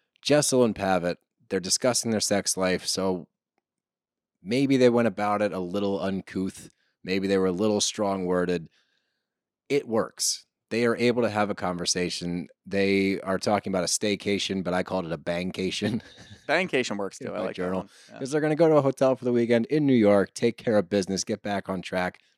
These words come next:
Speaker 1: I don't care how you feel about Jessel. I don't like Jessel, but I'm happy that these two could, like, come to terms on this one, because I'm, I'm sure it's constantly hanging over their head. It's like the elephant in the room that I'm sure they're not talking about or having sex with. So
Speaker 2: Yeah.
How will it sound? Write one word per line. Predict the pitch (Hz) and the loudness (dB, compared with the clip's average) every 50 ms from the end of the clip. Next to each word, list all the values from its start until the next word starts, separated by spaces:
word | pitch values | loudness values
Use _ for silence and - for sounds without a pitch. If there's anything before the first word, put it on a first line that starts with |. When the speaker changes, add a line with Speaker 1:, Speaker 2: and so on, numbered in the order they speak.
| _ _ _ _ _ _ _ _ _ - | _ _ _ _ _ _ _ _ _ 0
Speaker 1:
I | - 139 135 | 2 2 2
don't | 127 113 | 2 0
care | - 127 123 113 | 0 2 4 4
how | 113 | 6
you | 110 107 101 | 4 4 2
feel | - 110 107 104 | 2 0 0 2
about | 98 104 104 98 | 2 2 2 0
Jessel. | - - 107 104 98 - - 104 101 - _ _ _ _ _ - | 0 -2 -2 -2 0 0 2 2 0 0 _ _ _ _ _ -4
I | 98 113 117 | -2 0 0
don't | 110 104 101 | 2 2 2
like | 101 98 87 - | 2 0 -2 -2
Jessel, | - 101 95 - - 98 95 90 - _ _ _ _ - | -2 -2 -2 0 0 0 -2 -2 -2 _ _ _ _ -8
but | - 90 | -4 -2
I'm | 90 85 | -2 -2
happy | 76 76 107 113 110 101 104 | -2 -2 -2 -2 -2 0 0
that | 98 92 90 | -2 0 -2
these | 95 92 87 | -4 -6 -6
two | - - 95 87 | -6 -6 -6 -6
could, | - 85 80 | -6 -6 -6
like, | 78 80 78 - _ _ _ _ _ _ _ _ _ _ _ _ _ _ - | -6 -6 -8 -8 _ _ _ _ _ _ _ _ _ _ _ _ _ _ -18
come | - - - 175 165 143 | -8 -2 -2 0 0 0
to | 139 | -4
terms | - - - 113 113 110 98 | -4 -2 -2 0 0 0 -2
on | 95 92 90 | -2 -2 0
this | 90 92 92 - - | -2 -2 -2 -2 -4
one, | 87 90 90 90 | -4 -4 -4 -4
because | 95 98 - 113 110 | -4 -4 -4 -2 -2
I'm, | 113 120 123 127 | -2 -2 -4 -4
I'm | - 127 139 135 | -4 -4 -6 -4
sure | - - - 139 135 110 | -6 -6 -4 -2 -2 -2
it's | 98 - - - - _ _ _ _ _ _ _ _ _ | -2 -2 -6 -6 -6 _ _ _ _ _ _ _ _ _
constantly | - - - 107 104 - - 107 95 92 92 | -8 -6 -6 -4 -6 -6 -6 -4 -2 0 0
hanging | 90 90 87 90 90 87 | 0 0 -2 -2 -2 0
over | 90 87 80 82 | 0 0 0 -2
their | 82 78 78 | -2 -2 0
head. | 82 90 87 85 | 0 0 -2 -2
It's | 82 - - | -4 -4 -6
like | 82 82 80 - | -8 -8 -8 -8
the | - 85 | -8 -6
elephant | 80 90 92 87 - - 85 | -4 -2 -4 -4 -4 -6 -10
in | 78 85 | -8 -8
the | 82 78 | -8 -6
room | 82 82 82 | -6 -6 -4
that | 82 82 | -4 -4
I'm | 85 | -4
sure | 87 - - 101 | -6 -6 -8 -6
they're | 90 87 | -6 -6
not | 90 85 | -6 -6
talking | - - 95 - - - - | -6 -8 -8 -8 -8 -10 -8
about | - 78 78 | -6 -6 -4
or | - 92 90 | -2 -2 -2
having | - 92 123 185 | -4 -4 -8 -8
sex | - - 95 - - | -8 -8 -8 -8 -8
with. | - - - _ | -10 -12 -12 _
So | - - 90 85 | -8 -4 -4 -4
Speaker 2:
Yeah. | - - 185 | -2 -4 -6